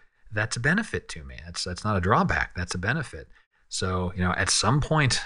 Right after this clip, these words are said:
I know <laughs> I won't have that luxury of a single battery type, but right now, I, I'm, I'm good. I, I can bring, you know, a,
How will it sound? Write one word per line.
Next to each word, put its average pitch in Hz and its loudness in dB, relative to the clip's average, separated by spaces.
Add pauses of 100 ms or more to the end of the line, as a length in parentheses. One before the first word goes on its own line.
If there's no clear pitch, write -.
I 110 2
know 110 2
<laughs> - -10
I 95 6
won't 127 4
have 120 4
that 110 6
luxury 113 6
of 98 6
a 92 2
single 117 6
battery 139 4
type, 156 0 (260)
but 98 2
right 120 4
now, 127 2 (360)
I, 104 4
I'm, 104 2
I'm 104 6
good. 110 8
I, 87 0
I 90 -2
can 90 -4
bring, 95 2
you 92 0
know, 92 -2
a, 87 -4